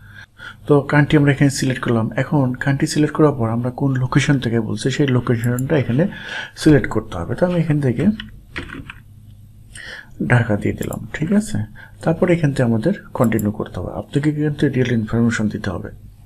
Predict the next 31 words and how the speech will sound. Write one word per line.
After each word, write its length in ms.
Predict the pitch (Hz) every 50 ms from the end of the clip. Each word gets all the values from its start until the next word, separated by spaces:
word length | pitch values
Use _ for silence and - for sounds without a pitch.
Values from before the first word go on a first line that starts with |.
| - - - - - - - _ - - - - - - - - -
Even 200 | 139 151 165 156
এখান 200 | 156 156 165 156
থেকে 100 | - 156
আপনাকে 180 | 139 - -
একটা 160 | 117 117 131 120
ফোন 240 | - - 127 120
নাম্বার 240 | 117 117 110 107 104
ইউজ 180 | 104 101 104 -
করতে 300 | - - - - - -
হবে। 160 | - - - - - - - - - - - -
আপনাকে 440 | - - - 110 107 - 120 117 117
যে 120 | 120 - - - -
WhatsApp 300 | 113 110 - - 127 113
নাম্বার 440 | 113 117 113 110 113 113 117 117 - - -
অথবা 500 | 107 104 - 107 107 110 104 104 101 - - - - - - - - - - -
আপনার, 680 | - - - 98 101 95 95 95 92 87 - - - - - - - -
উম, 720 | - - - - - - - - - - - - - - 107 - -
others 300 | - 123 123 123 113 110 -
WhatsApp 340 | 110 110 110 - 110 107 110
নাম্বার 260 | 117 113 110 104 104
থাকলে 260 | - - 139 156 147 110
হবে। 160 | - - 107
তো 120 | - 190
আমি 160 | 185 180 165
এখান 180 | 151 - 147 143
থেকে 200 | 135 139 147 131
আমার 200 | 117 120 139 143
WhatsApp 420 | 120 110 107 104 - - 120 113
নাম্বারটা 400 | 107 107 104 104 - 101 - -
দিয়ে 200 | - - 113 113
দিই। 240 | 107 - 151 214 220